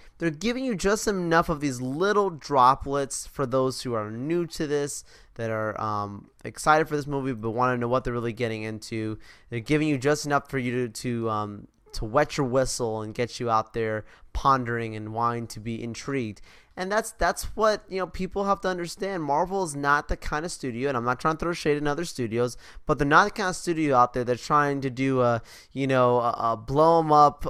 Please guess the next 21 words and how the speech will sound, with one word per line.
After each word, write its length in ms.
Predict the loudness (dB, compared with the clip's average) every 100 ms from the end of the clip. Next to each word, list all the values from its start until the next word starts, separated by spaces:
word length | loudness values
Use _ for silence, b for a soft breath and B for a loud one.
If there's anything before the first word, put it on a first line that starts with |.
| -2
um, 560 | 0 2 2 -2 -4 -6
you 120 | -4
know, 120 | -6
fight 380 | -2 4 4 4
and 100 | 4
rumble 540 | 4 4 4 4 2
movie 600 | 2 2 4 0 0 -2 b b
and 140 | -4 -2
just 180 | -2 -2
make 220 | -4 4
bucks 320 | 6 6 4
off 220 | 2 2
of 120 | -2
it. 240 | -6 -6 -4
They're 100 | -4
trying 400 | -4 -6 -4 -2
to 80 | -2
tell 240 | -2 -2
you 220 | -2 -4 -8
a 140 | -10
story, 840 | -10 -14 -8 -4 -2 -2 -4 -10